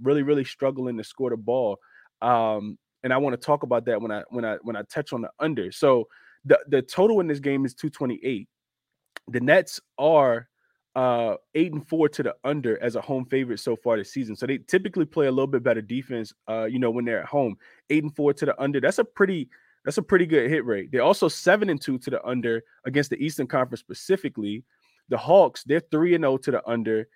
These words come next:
in their most recent games as an away dog. They've, like I kinda talked about, they just really struggle to score. They scored a hundred and two points against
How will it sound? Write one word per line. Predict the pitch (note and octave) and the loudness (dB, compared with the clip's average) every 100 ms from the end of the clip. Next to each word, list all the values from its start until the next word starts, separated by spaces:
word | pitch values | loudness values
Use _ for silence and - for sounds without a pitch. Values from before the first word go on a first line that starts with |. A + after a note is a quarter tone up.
| _ - | _ -4
in | B2+ | 0
their | C#3 D#3 | 2 2
most | C#3 C3 B2+ | 0 -2 -2
recent | B2+ B2+ A2+ | -6 -6 -8
games | A#2 A#2 A#2 A2 - | -4 -4 -4 -6 -4
as | B2 B2+ | -2 0
an | B2 | 0
away | A2+ A#2 A#2 | -2 -2 -4
dog. | A2+ B2 C#3+ B2 G#2+ G#2+ _ _ _ A#2+ | -2 2 4 4 2 -4 _ _ _ 0
They've, | B2+ B2+ A#2+ _ | 2 2 -2 _
like | A#2 A#2+ | -4 -2
I | A#2+ | -4
kinda | - B2+ | -4 -6
talked | A#2 C#3 C#3+ - | -4 -6 -6 -4
about, | G#2+ G#2 | -4 -2
they | C3 | 0
just | D3+ - | -2 -4
really | A#2 C3 D3 | -4 2 2
struggle | C3 - C3+ C3+ A2+ | 0 -2 -2 -2 -4
to | |
score. | G#2+ - D3 C#3+ | -6 -8 0 0
They | A#2+ | 0
scored | - C3 | -2 -2
a | G#2+ | -2
hundred | A#2 C#3 C#3 | -4 -6 -6
and | B2+ | -8
two | E3+ D3+ | -8 -6
points | C#3+ C#3 C3+ | -4 -4 -6
against | C3 B2+ - | -4 -6 -8